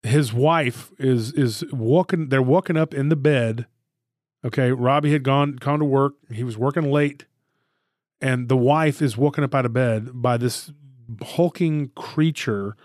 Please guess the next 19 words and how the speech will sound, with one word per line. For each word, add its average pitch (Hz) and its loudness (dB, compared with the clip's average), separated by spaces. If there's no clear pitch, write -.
standing 160 0
over 147 4
her. 107 -6
Here's 233 2
what's 175 2
weird 151 4
about 117 0
it, 101 -10
though. 98 -8
She - -4
said 185 2
that 156 4
it 143 2
looked 180 2
like 160 2
it 147 0
had 139 -2
long 135 -2
hair. 110 -8